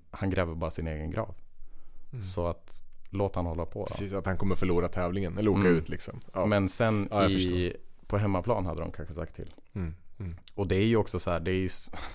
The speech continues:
Speaker 1: <laughs> det är ju hemskt att det får fort-, alltså fortgå. Samma, det fanns en ännu tydligare macho snubbe.
Speaker 2: En patriark nästan.
Speaker 1: Rikt-, <laughs> ja, ja, verkligen. Eh, och han fick ju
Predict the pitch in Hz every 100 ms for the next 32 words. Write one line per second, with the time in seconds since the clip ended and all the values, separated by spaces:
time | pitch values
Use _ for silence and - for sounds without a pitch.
0 | - - 98 - - - 98 101 104 104
1 | - - - - - 92 - 120 90 -
2 | 87 - - - 92 87 - - - -
3 | - - - - - - 98 90 90 104
4 | 82 - - - - - - - - -
5 | - - 107 95 - 113 117 113 - 98
6 | 82 80 85 82 - - - - - -
7 | - - - 95 - - 87 87 - -
8 | - - - 98 90 - - - 95 98
9 | - 110 117 - - - - 101 98 -
10 | 95 123 131 - 98 - 156 123 117 101
11 | 101 82 95 80 107 98 80 - - -
12 | - - - - 98 90 87 87 - 90
13 | 80 92 98 127 - - 53